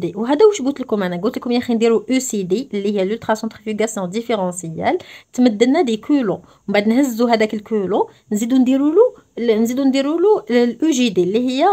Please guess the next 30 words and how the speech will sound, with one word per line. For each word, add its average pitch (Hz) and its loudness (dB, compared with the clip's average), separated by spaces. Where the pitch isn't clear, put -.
لولتراسونتريفيغاسيون 247 -2
سور 285 -4
غراديان 269 -2
دو 247 -6
دونسيتي 220 -4
باش 359 -2
يمد 269 -4
لنا 349 -2
دي 240 0
بوند، 180 -4
يعني 214 2
يبوريفي 254 0
لنا 302 0
هذاك 359 2
الكولو. 180 -2
هذه 208 0
تاني 269 -2
صحيحه. 180 -10
Elle 277 6
est 294 4
nécessaire 302 2
pour 269 -2
l'étude 254 0
de 233 -4
la 202 -2
composition 254 -2
chimique 294 -4
des 208 -8
structures 339 -6
cellulaires. 226 -2